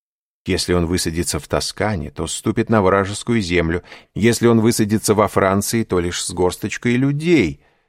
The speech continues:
И мы справимся с ним без труда, потому что население ненавидит его.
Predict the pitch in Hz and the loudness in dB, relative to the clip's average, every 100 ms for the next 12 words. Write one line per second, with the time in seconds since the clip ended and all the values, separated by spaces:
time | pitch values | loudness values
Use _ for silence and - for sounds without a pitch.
0 | _ _ _ 95 113 - 104 104 110 117 | _ _ _ 2 4 4 2 4 4 2
1 | - 110 90 85 82 - 107 110 120 92 | -2 -4 -2 -2 -2 -4 -2 2 2 2
2 | 87 90 - 98 98 92 - 104 113 110 | 0 0 0 2 2 2 0 2 4 4
3 | 110 107 107 110 107 101 123 101 73 - | 4 4 6 6 4 2 0 -2 -4 -6
4 | 85 76 69 | -4 -2 -4